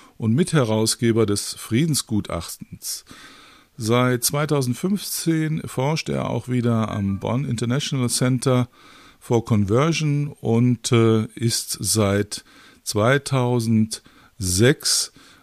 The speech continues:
außerordentlicher Professor oder außerplanmäßiger Professor an der Rheinisch-Friedrich-Wilhelms-Universität Bonn am Institut für politische Wissenschaft. Nochmal herzlich willkommen.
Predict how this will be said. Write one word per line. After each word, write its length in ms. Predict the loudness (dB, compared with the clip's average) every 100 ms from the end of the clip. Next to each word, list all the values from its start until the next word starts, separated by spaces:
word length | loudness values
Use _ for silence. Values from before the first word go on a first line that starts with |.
| _ _ _
außerordentlicher 920 | 0 2 4 2 4 4 4 4 2
Professor 580 | -2 -4 0 0 0 -2
oder 160 | -2 0
außerplanmäßiger 1000 | 0 0 0 2 4 6 4 2 -2 -4
Professor 680 | -4 -4 0 2 2 0 0
an 140 | -2
der 220 | -2 -2
Rheinisch-Friedrich-Wilhelms-Universität 2500 | 0 2 2 2 -2 0 0 2 2 0 -2 -16 -20 -6 2 4 4 0 0 0 2 0 -4 -6 -8 -4
Bonn 360 | -2 0 -2 -2
am 200 | -4 -4
Institut 640 | -2 -4 -4 -6 -6 -6
für 240 | -6 -6 -6
politische 640 | -4 -4 -4 -6 -6 -6
Wissenschaft. 640 | -4 -4 -2 -6 -8 -6
Nochmal 380 | -4 -2 0 0
herzlich 400 | 0 -2 -4 -2
willkommen. 420 | -4 0 0 0